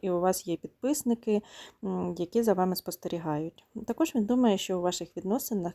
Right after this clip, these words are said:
є хтось третій. Може бути, це справді його ось ця компанія, яка наливає, а може бути таке, що це третя особа. І як з його боку, тому що він там пентакливим виходить,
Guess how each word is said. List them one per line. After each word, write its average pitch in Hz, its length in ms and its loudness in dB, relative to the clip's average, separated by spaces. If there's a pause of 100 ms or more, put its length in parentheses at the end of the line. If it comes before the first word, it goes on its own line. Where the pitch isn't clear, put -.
є 190 180 0
хтось 190 340 -4
третій. 180 640 0 (440)
Може 240 220 4
бути, 196 260 -2
це - 140 -10
справді 294 360 2
його 254 240 4
ось 233 160 4
ця 226 140 -4
компанія, 214 760 2 (380)
яка 214 240 4
наливає, 196 680 6 (100)
а 214 100 -2
може 202 240 0
бути 180 240 -6
таке, - 360 -4
що 190 180 0
це 214 200 2
третя 196 380 0
особа. 180 540 -4 (280)
І 226 80 -2
як 214 220 2
з 196 80 0
його 208 280 4
боку, 294 360 4
тому 262 280 -2
що 262 140 -4
він 247 160 2
там 233 200 -2
пентакливим 233 760 0
виходить, 220 560 0